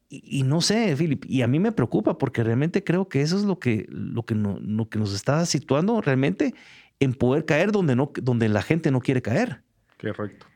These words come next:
Speaker 1: A esos extremos, ¿verdad?
Speaker 2: Pero fíjate que con el fenómeno Biden yo miro una variable más. Porque es cierto, hay una polarización político-ideológica. Y, y, y, y un poco, eh, el fenómeno Trump,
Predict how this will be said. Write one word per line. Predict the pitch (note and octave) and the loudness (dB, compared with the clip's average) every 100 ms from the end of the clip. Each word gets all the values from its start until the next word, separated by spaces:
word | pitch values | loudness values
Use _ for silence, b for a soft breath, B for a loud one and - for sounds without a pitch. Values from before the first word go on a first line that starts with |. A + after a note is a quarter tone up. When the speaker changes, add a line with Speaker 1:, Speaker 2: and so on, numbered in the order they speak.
| _ _ _ | _ _ _
Speaker 1:
A | - A#2+ | -2 0
esos | D#3 D3+ A#2 | 0 0 -2
extremos, | - G#3 C4+ A#3 G2+ | -2 0 0 0 -2
¿verdad? | - | -2
Speaker 2:
Pero | G#3 G3+ | 0 2
fíjate | F3+ G3+ A#3+ | 2 2 0
que | B3+ | 0
con | A#3 | 0
el | F#3+ | 0
fenómeno | D#3+ C3+ F3 A3 G3 | 0 0 2 2 0
Biden | A#2 D3+ F#3 A3+ E3+ | 2 2 2 0 -2
yo | D#3 | -2
miro | E3+ F#3+ | -2 -2
una | F#3 G3+ | -2 -2
variable | F#3+ C#3+ A#2+ A#2+ C3 | -2 -2 -2 -2 -4
más. | D3 F3 F3 - - _ _ _ _ _ b b b b b | -2 -2 -4 -14 -20 _ _ _ _ _ b b b b b
Porque | - D#3+ F3+ | -4 0 2
es | F3+ | 0
cierto, | - A#3 A#3 F3 | 2 0 2 0
hay | D#3+ | 2
una | G3+ A3 A3 | 2 0 0
polarización | F#3 E3 C3+ A#2 A2 D#3 E3+ | 2 2 2 -2 -2 -2 0
político-ideológica. | E3 E3 E3+ G3 E3 A#2+ G#2+ C3 - - - - _ _ _ _ _ _ _ | 0 -2 -2 -2 0 0 2 0 -2 -10 -20 -20 _ _ _ _ _ _ _
Y, | - C#3 B2+ | -2 0 0
y, | - C3+ C3+ | -2 -2 -2
y, | C3 - D3 | -4 -4 -6
y | B2 - | -8 -10
un | C3 | -6
poco, | C3+ D#3 D3+ B2+ C#2+ - | -2 0 0 0 -4 -12
eh, | - - - - | -14 -12 -14 -12
el | B2 | -4
fenómeno | C3 B2+ C#3 C3+ | 0 0 0 -2
Trump, | - D3 D#3 D#3 | 0 2 2 0